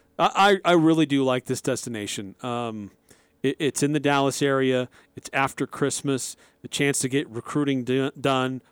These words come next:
finals done. Then you can turn your attention to practice and prep, get guys healthy.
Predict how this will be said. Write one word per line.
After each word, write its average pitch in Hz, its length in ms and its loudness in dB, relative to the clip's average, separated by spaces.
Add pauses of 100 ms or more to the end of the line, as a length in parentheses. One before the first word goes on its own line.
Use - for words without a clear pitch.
(140)
finals 139 400 2
done. 131 480 0 (420)
Then 147 380 2
you 147 100 -2
can 143 160 -8
turn 143 220 -2
your 135 120 0
attention 131 440 -4
to 110 40 -10
practice 131 520 -4
and 107 120 -10
prep, - 400 -2
get 147 220 -4
guys 127 300 0
healthy. 123 600 -2